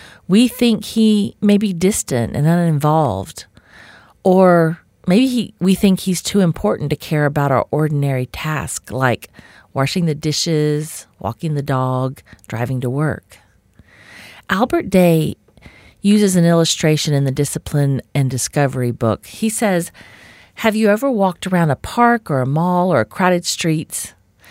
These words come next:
and you've been lost in your own thoughts?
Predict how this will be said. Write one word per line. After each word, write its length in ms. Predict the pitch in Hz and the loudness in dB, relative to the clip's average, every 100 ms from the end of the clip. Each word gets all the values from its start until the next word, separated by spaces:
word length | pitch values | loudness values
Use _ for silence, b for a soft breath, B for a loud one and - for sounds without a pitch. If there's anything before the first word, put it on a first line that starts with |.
| B B B B B | B B B B B
and 160 | 180 | 2
you've 140 | 185 180 | 2 2
been 180 | 175 160 | 2 2
lost 360 | 143 156 - | 2 0 -2
in 80 | 175 | -4
your 140 | 151 | -2
own 180 | 147 147 | 0 -2
thoughts? 680 | 139 143 139 - - - | -2 -2 -4 -6 -10 -16